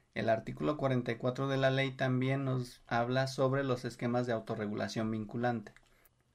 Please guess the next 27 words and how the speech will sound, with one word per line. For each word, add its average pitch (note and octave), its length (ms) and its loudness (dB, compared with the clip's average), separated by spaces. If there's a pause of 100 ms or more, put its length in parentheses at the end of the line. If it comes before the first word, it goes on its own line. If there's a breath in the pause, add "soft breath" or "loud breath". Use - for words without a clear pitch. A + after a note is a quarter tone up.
(580 soft breath)
Estos D3+ 340 -2
esquemas D3+ 380 0
de B2+ 60 2
autorregulación A#2+ 720 0
vinculante, C#3 500 -2
pues, B2+ 180 -4
son C3+ 180 -4
convenidos C3 540 0
con A#2+ 200 -4
empresas B2+ 800 -2
o A2+ 140 -8
con A2+ 480 -4
organizaciones A2+ 720 -4
del G#2+ 160 -4
sector A#2 640 -2
civil B2 680 -2
o A#2 180 -10
del G#2 160 -6
sector A#2 360 -6
público, C3 520 -2 (1000 soft breath)
pues, D3 160 4
donde D3 260 4
se C3 160 -4
conviene B2+ 680 2 (140)
de B2+ 160 -6
manera A#2+ 560 0
grupal B2+ 560 0